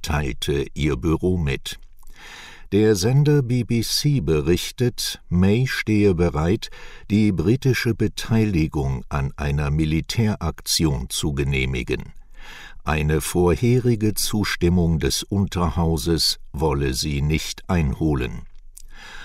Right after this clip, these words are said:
Oppositionsführer Jeremy Corbyn hatte eine Einbeziehung des Parlaments gefordert.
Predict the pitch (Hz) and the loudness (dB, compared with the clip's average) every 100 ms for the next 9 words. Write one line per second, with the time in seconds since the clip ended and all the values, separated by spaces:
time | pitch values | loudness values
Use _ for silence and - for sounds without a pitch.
0 | - - 76 76 87 90 87 90 - 110 | -16 -2 -2 0 2 2 2 2 2 2
1 | 123 135 - 139 135 135 135 - 113 120 | 2 2 2 2 4 4 2 2 2 4
2 | 120 110 107 - - 127 123 85 71 65 | 2 2 0 -2 0 0 2 2 0 0
3 | 62 - 78 76 87 - - 90 90 95 | -6 -2 -2 0 -4 0 2 2 2 0
4 | 110 117 104 - - 101 90 85 82 73 | 2 2 0 -2 -2 2 2 4 4 2
5 | - - 85 71 78 78 87 82 - - | 0 -2 -2 0 0 2 2 2 0 0
6 | 85 - 78 64 60 60 - - | -2 -2 -2 -2 -2 -4 -6 -14